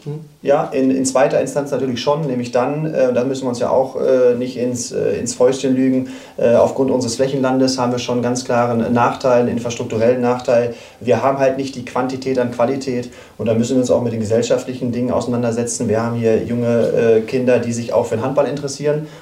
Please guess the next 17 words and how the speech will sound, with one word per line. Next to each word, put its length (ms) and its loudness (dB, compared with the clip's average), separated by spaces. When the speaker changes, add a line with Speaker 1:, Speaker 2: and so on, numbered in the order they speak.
Speaker 2:
und 20 -16
das 140 -4
ist 60 2
auch 120 4
in 80 0
Ordnung. 480 2
Und 280 2
wenn's 180 2
nicht 140 -4
der 100 2
Handball 260 2
ist, 260 -4
ist 160 -6
auch 140 0
Kitesurfen 540 0
noch 120 -6
interessant 560 -6